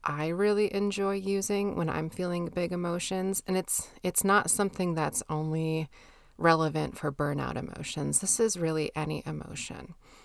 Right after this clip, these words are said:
So I'm gonna give you a technique that I've used in the past. Uh, it's an expressive writing technique,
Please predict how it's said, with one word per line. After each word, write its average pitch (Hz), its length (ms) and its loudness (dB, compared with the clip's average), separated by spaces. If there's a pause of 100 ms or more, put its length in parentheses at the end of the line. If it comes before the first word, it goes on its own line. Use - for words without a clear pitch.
(220)
So - 120 -6
I'm 180 60 0
gonna 185 140 2
give 190 180 2
you 190 120 4
a 180 60 -2
technique 165 480 -4
that 151 100 -4
I've 143 160 -2
used 139 300 -2
in 147 100 -2
the 143 60 -4
past. - 640 -4 (140)
Uh, 143 200 -6
it's 147 180 -4
an 147 60 -2
expressive 147 600 -4
writing 135 320 -4
technique, - 580 -6